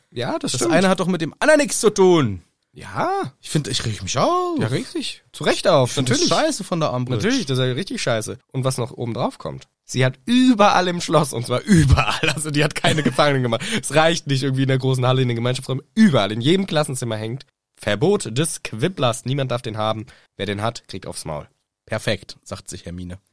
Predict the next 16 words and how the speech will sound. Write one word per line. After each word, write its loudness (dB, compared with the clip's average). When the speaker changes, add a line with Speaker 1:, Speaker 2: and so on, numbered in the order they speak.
Speaker 1:
Warum -6
perfekt, -4
Hermine? -2
Speaker 2:
Ach, -10
ist -6
doch -4
klar, -2
Alter, -6
damit -6
machst -4
du -6
es -6
doch -2
richtig -4
verboten. 0
Speaker 1:
Ja, 0